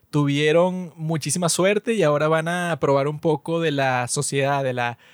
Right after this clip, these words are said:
civilización que los tipos de los Estados Unidos por todo este tiempo los han estado cazando". O sea, eso, los metieron en una pequeña tierra y bueno, ahí es don-, donde tú puedes vivir. Estas son tus tierras. Antes todo el país era tu tierra, bueno, pues ya no.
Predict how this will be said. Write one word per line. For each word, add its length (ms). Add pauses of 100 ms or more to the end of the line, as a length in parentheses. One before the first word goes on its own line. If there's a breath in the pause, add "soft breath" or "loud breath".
(200 soft breath)
civilización 920
que 120
los 120
tipos 340
de 100
los 380
Estados 380
Unidos 300
por 160
todo 200
este 200
tiempo 320
los 140
han 100
estado 640
cazando". 520
O 60
sea, 300
eso, 340 (420 soft breath)
los 720
metieron 360
en 120
una 180
pequeña 400
tierra 360
y 60
bueno, 240
ahí 240
es 60
don-, 220 (100)
donde 320
tú 140
puedes 500
vivir. 320
Estas 200
son 120
tus 140
tierras. 560 (300 soft breath)
Antes 400
todo 460
el 140
país 400
era 240
tu 320
tierra, 320
bueno, 240
pues 160
ya 100
no. 200